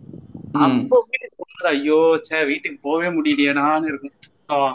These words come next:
Speaker 2: அதுதான் அந்த ஒரு பர்ஃபெக்ட்லி பேலன்ஸ், அந்த ஒரு ஏக்கம் இருக்கு பாத்தீங்களா? So அந்த ஏக்கமே, அந்த ஃப்ரெண்ட்ஸுங்கிற ஒரு கம்ஃபர்ட் ஜோன் தான் ஸ்கூல் லைஃப்ல இருந்து நமக்கு ஒரு அப்பாடா, அப்பாடாங்கிற மாதிரி.
Speaker 1: ஓ, ஓகே, ஓகே.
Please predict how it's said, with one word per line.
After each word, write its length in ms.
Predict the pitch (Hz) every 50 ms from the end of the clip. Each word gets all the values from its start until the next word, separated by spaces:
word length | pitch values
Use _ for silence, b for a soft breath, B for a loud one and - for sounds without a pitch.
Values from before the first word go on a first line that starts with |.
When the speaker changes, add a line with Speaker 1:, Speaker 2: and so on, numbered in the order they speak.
| -
Speaker 2:
அதுதான் 400 | - 131 131 135 147 151 170 147
அந்த 380 | 120 135 156 175 180 170 180 175
ஒரு 580 | 165 170 160 160 160 156 151 151 147 147 - _ _ _ _ _ _ -
பர்ஃபெக்ட்லி 400 | 175 180 180 208 185 - 196 180
பேலன்ஸ், 380 | 147 151 151 151 151 143 135
அந்த 140 | 139 139 147
ஒரு 160 | 151 147 147
ஏக்கம் 320 | 160 185 190 - 208 185 165
இருக்கு 240 | 147 139 131 131 123
பாத்தீங்களா? 320 | 139 135 131 135 143 135 - _ - - - - -
So 140 | - 165 147
அந்த 280 | 147 151 165 165 165
ஏக்கமே, 460 | 160 175 190 - - 175 165 165 175 175 -
அந்த 220 | - 151 156 147 147
ஃப்ரெண்ட்ஸுங்கிற 680 | 143 151 190 226 254 254 - - 247 247 226 208 190
ஒரு 100 | 175 160 - -
கம்ஃபர்ட் 360 | 170 190 - - 214 202 -
ஜோன் 160 | 175 160 160
தான் 240 | 165 202 208 196 175
ஸ்கூல் 240 | - - 185 185 175
லைஃப்ல 320 | 170 160 151 - _ -
இருந்து 420 | 147 147 151 170 175 165 160 147
நமக்கு 320 | 135 139 135 131 - - -
ஒரு 120 | - - - _ _ _ _ _ _ _ _ _ _ _
அப்பாடா, 760 | - - - 156 156 151 151 156 156 160 160 156 - 120 135
அப்பாடாங்கிற 580 | - 165 175 175 170 170 170 170 160 143 139 135
மாதிரி. 240 | 139 139 143 151 - - _ _ _ _ _ _ _ _ _ _ _ _ _ _ - - _ _ _ _ _ _ _ _ _ _
Speaker 1:
ஓ, 480 | 147 143 139 131 127 127 131 127 127
ஓகே, 100 | - 131
ஓகே. 460 | 120 120 113 117 - 120 117 117 117